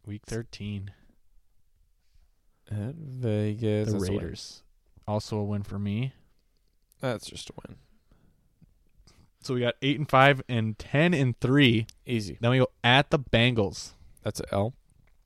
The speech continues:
Speaker 1: I also have this as an L.
Speaker 2: At the Bengals, yeah. I had
Speaker 1: At Cincinnati. Remember when we lost there,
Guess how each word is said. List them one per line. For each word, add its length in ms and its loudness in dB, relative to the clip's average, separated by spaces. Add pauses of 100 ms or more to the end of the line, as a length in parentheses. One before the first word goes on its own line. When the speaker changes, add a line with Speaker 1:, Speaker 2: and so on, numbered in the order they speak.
(240)
Speaker 1:
I 60 -4
also 200 -4
have 80 -6
this 160 -10
as 140 -8
an 80 -8
L. 100 -8
Speaker 2:
At 160 -4
the 60 -12
Bengals, 400 -8
yeah. 140 -18 (220)
I 80 -12
had 120 -10
Speaker 1:
At 240 -4
Cincinnati. 800 -4
Remember 180 -6
when 80 -4
we 80 -2
lost 260 -4
there, 180 -2